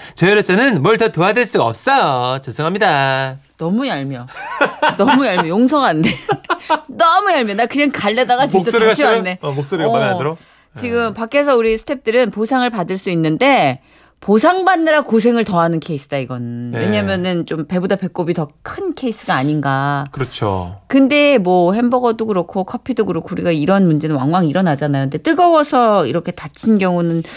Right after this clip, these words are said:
Speaker 2: 처음이지만 이렇게 사소한 것도 조금 외국 같은 경우는요. 많이 가더라고.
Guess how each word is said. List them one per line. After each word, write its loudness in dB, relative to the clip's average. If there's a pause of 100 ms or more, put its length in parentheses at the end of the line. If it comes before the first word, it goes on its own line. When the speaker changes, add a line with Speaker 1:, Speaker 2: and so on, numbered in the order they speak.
(180)
Speaker 2:
처음이지만 2 (380)
이렇게 0
사소한 2
것도 2
조금 2 (360)
외국 4
같은 4
경우는요. 0 (560)
많이 4
가더라고. 0